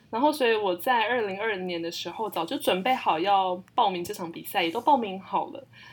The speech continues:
然后就，就因为疫情延期，然后一宣布疫情延期的时候，我也刚好就怀孕了，就在二零二零年的五月。然后那时候想说，“哦，好吧，那就，那就也只能这样嘛。”然后结果这个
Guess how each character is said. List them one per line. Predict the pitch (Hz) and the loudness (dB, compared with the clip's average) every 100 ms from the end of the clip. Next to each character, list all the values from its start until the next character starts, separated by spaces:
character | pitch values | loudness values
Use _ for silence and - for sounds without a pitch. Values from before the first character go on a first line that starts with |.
| - - | -20 -6
然 | 254 | 2
后 | 330 | 4
就， | 427 | 6
就 | 330 | 6
因 | 359 339 | 8 8
为 | 339 | 6
疫 | 294 294 226 | 4 2 2
情 | - 226 180 175 180 190 - | -2 0 0 -2 -6 -12 -2
延 | 180 170 208 | 2 2 0
期， | - 175 170 - _ - - | -4 -4 -4 -8 _ -20 -2
然 | 233 | 6
后 | 262 349 - - - - | 6 6 0 -12 -6 2
一 | 381 | 4
宣 | 359 330 | 6 6
布 | 349 | 6
疫 | 302 | 4
情 | 294 240 | 0 -2
延 | 208 214 | -2 -4
期 | 226 196 | -2 -2
的 | 190 | 0
时 | 202 | -2
候， | 214 214 | 0 2
我 | 214 | 4
也 | 226 | 2
刚 | 185 196 | 0 -2
好 | 214 | -2
就 | 160 190 | -4 -4
怀 | 190 160 | -2 -2
孕 | 160 170 - | 0 -2 -2
了， | 147 | -10
就 | 208 | -6
在 | 202 | -4
二 | 214 185 | 0 -2
零 | 165 - | -2 -4
二 | 185 | -4
零 | 156 151 | -4 -8
年 | 143 - | -10 -10
的 | - - | -10 -4
五 | 196 165 | -2 -2
月。 | 190 208 - - - - - - | 0 0 0 -8 -20 -20 -16 -4
然 | 196 | 0
后 | 247 | 2
那 | 294 | 2
时 | 247 | 2
候 | 220 247 | 0 0
想 | 208 180 | -2 -4
说 | 208 202 202 - - | -2 -2 -2 -8 -8
，“哦， | 143 | -6
好 | - 165 | -2 0
吧， | 175 170 180 | 4 4 4
那 | 202 | -4
就， | 196 196 190 - | -2 -2 -4 -2
那 | 214 208 | 0 2
就 | 208 - | 2 6
也 | 226 | 6
只 | 226 190 | 6 2
能 | 170 | 2
这 | 175 | 4
样 | 208 170 | 4 4
嘛。” | 143 - - | -4 -8 -2
然 | 202 | 2
后 | 262 | 2
结 | 226 | 2
果 | 208 185 | 0 0
这 | 175 | 0
个 | 240 | -2